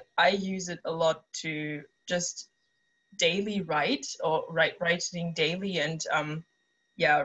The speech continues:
writing down my daily thoughts or how the day went.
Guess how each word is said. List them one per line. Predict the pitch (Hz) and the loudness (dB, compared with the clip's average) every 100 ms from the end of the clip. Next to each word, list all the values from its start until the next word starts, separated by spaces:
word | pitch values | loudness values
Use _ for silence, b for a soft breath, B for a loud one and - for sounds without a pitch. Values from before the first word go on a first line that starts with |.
| - - | 0 2
writing | 165 - 185 | 2 0 -2
down | 170 156 165 170 | 2 4 4 2
my | 156 151 | 0 0
daily | 151 156 165 170 | 0 -2 -4 -6
thoughts | 165 160 160 170 - | 0 4 4 2 -4
or | 160 | -4
how | - 156 170 | 2 2 2
the | 170 | -2
day | 151 151 | -2 -2
went. | 185 214 247 | -2 0 0